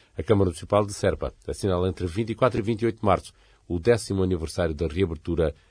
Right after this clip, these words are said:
do Museu Municipal de Arqueologia. A Câmara de Serpa anunciou a realização de diversas atividades com o objetivo de dar a conhecer a história do museu e o seu papel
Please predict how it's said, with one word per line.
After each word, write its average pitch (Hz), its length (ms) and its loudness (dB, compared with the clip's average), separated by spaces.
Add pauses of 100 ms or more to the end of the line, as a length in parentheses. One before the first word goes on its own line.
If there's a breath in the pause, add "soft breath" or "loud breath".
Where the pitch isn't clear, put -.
(220 soft breath)
do 90 100 -2
Museu 90 300 2
Municipal 73 560 -4 (280)
de 92 120 2
Arqueologia. 69 680 -2 (380 soft breath)
A - 60 -6
Câmara 82 260 -2
de 78 60 -8
Serpa 78 320 -2
anunciou 76 380 -2
a - 20 0
realização 76 560 -4
de 69 240 -6
diversas 78 640 -2
atividades 92 480 0 (360 soft breath)
com 113 120 -2
o 117 60 6
objetivo 101 400 -2
de 98 100 -8
dar 101 160 0
a 98 40 -4
conhecer 104 440 0 (280)
a 98 60 -6
história 117 260 2
do 110 120 -4
museu 95 400 0 (280 soft breath)
e 90 60 -6
o 82 60 -6
seu 117 160 -4
papel 73 440 -2